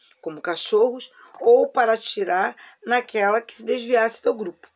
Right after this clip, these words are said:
A pedra atirava, amados, não era uma pedra para atirar na ovelha,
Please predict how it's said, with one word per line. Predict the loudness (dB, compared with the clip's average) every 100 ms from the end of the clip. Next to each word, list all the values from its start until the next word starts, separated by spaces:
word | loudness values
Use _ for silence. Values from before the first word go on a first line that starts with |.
| _ -20 -20 -20 -14
A | -8 -8
pedra | 0 0 2
atirava, | -2 -4 0 2 0 -2
amados, | -12 -14 -14 -14
não | -6 -4 0
era | 2 2
uma | 0 -6
pedra | -4 -4 -4
para | -6
atirar | -6 -4 -2 -4
na | -6 -4 -4 -4
ovelha, | -8 -8 -8 -12